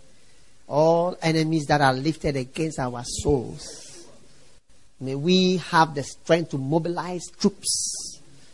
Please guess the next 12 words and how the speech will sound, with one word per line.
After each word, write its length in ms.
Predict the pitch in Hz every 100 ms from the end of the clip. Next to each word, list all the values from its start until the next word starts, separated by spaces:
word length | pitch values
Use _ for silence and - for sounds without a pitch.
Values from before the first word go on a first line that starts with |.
| - - - -
into 340 | 143 123 147
the 160 | 139 120
highest 720 | - - 175 175 175 175 - - -
mode 440 | 127 139 160 160 - 117
of 420 | 120 - - - - - - - - _ - -
warfare, 760 | 131 135 180 - - 160 - - - - - - - -
into 260 | 165 160 175
the 120 | 143
highest 680 | - - 214 202 208 202 -
level 480 | 147 170 190 190 185
of 160 | 135 127
discipline, 640 | 208 185 - 123 101